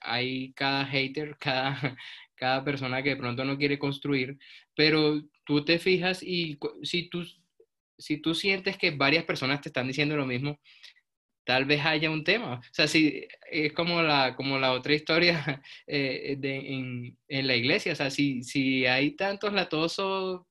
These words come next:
tal vez no sean los latosos, ¿sí? Si se está repitiendo mucho, ¿qué tengo que ver yo ahí, no? O sea, hay, hay una persona que, que es común en todas las situaciones de mi vida y soy yo. <laughs> Entonces,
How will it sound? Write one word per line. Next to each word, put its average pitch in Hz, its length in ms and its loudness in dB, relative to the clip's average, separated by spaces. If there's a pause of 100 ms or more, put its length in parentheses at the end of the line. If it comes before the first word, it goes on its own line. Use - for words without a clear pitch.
(140)
tal 156 280 -2
vez 180 360 -2
no 170 180 -4
sean 175 320 -4
los 180 140 -4
latosos, 165 560 -6
¿sí? 214 160 -10 (840)
Si 143 200 -2
se 143 120 2
está 135 220 0
repitiendo 165 580 0
mucho, 180 540 -2
¿qué 156 160 4
tengo 202 360 -4
que 170 120 0
ver 143 220 0
yo 160 140 -4
ahí, 202 200 -6
no? 147 180 -12
O - 40 -20
sea, 139 280 -14 (560)
hay, 139 280 4
hay 151 240 4
una 190 260 0
persona 143 460 -2
que, 139 440 2
que 131 200 4
es 127 120 -4
común 180 440 2
en 156 160 -4
todas 156 200 4
las 165 100 0
situaciones 135 460 -2
de 151 80 0
mi 151 120 0
vida 131 380 0 (460)
y 110 60 -12
soy 117 220 -4
yo. 139 160 0
<laughs> 135 360 -10 (920)
Entonces, 143 580 2